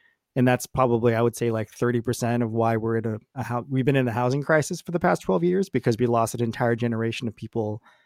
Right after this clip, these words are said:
that went to school for that, were in school for it, were about to go to school for it, went through college, were doing it for years and years. And now a lot of them, maybe they went to become chefs. Who knows? Like,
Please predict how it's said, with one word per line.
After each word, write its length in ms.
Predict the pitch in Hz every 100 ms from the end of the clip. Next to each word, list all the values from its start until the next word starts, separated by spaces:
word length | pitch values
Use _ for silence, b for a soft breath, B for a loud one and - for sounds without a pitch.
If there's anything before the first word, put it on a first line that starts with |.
| _ -
that 160 | 117 117
went 140 | -
to 100 | -
school 300 | - 127 131
for 140 | -
that, 380 | 117 117 113 113 _
were 260 | 120 120 127
in 120 | 120
school 320 | 117 - 110
for 380 | 104 - 107 107
it, 100 | 107 -
were 80 | 117
about 280 | 120 127
to 60 | -
go 120 | 127
to 80 | 113
school 280 | - 113 107
for 360 | - 110 107
it, 120 | 117 120
went 220 | 127 123
through 260 | 123 117 110
college, 520 | - 113 117 113 110 -
were 240 | 123 120 127 110
doing 320 | 123 127 120
it 200 | 110 110
for 120 | -
years 320 | 117 120 117 117
and 120 | 117
years. 480 | 120 117 117 139 - b b b -
And 120 | 117
now 180 | 127 123
a 20 |
lot 160 | 123 123
of 60 |
them, 180 | 127 123
maybe 220 | 131 143
they 120 | 147
went 260 | 151 165 -
to 60 | 156
become 260 | 165 170
chefs. 400 | 156 208 - -
Who 100 | 165
knows? 340 | 160 147 127
Like, 120 | 139